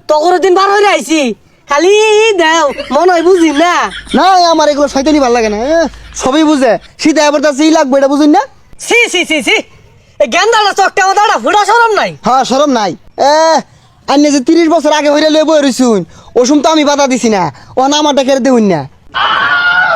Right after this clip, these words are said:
Speaker 1: কথা, মুই কেডে কি কইল রে? আমি বিয়ে না হলে তুই কই চাইতি রে?
Speaker 2: আমি আইলামই না হইলে।
Speaker 1: ওই যে, থা, থা। যা, কাম কাজ হর।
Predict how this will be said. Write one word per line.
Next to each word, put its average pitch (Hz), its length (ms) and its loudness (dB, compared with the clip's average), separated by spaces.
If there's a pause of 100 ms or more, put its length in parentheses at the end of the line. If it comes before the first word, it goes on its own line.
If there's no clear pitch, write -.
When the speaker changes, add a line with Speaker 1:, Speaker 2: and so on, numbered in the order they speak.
(240)
Speaker 1:
কথা, 392 220 0
মুই 508 180 2
কেডে 403 280 0
কি 392 140 -2
কইল 427 280 0
রে? 370 140 2 (480)
আমি 440 320 -2
বিয়ে 440 200 0
না 440 80 0
হলে 480 300 2
তুই 523 120 2
কই 427 200 0
চাইতি 370 420 0
রে? 359 140 4 (400)
Speaker 2:
আমি 262 240 0
আইলামই 277 380 2
না 277 120 2
হইলে। 190 340 0
Speaker 1:
ওই 640 140 4
যে, 440 160 0
থা, 415 200 0
থা। 403 320 2 (400)
যা, 359 180 0
কাম 415 240 0
কাজ 381 240 0
হর। 381 260 4